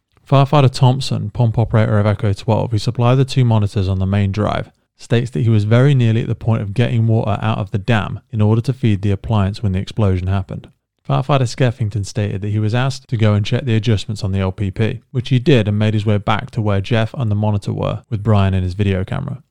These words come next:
Video footage at fourteen forty-two shows one jet of water being applied to the iso container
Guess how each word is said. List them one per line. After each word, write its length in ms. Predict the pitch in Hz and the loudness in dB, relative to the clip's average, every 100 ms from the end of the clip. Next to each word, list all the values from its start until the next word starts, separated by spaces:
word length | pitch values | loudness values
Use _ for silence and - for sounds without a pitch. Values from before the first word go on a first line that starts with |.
| _ _ | _ _
Video 320 | 127 143 139 | -2 2 2
footage 360 | 113 113 - 104 | 2 -2 -4 -6
at 80 | 101 | -6
fourteen 440 | - 113 - 107 | -4 -4 -2 -6
forty-two 720 | - 110 107 107 - 113 - | -4 -6 -4 -6 -4 -6 -6
shows 260 | - 120 107 | -6 -2 -2
one 220 | 131 143 | 0 0
jet 200 | 110 127 | 2 0
of 160 | 123 104 | 0 -2
water 240 | 120 - | -2 -2
being 200 | 104 101 | -4 -4
applied 360 | 95 - 107 101 | -6 -4 -4 -4
to 80 | - | -6
the 80 | |
iso 380 | 98 98 104 101 | -4 -4 -6 -8
container 540 | 107 107 104 107 110 | -8 -10 -10 -10 -12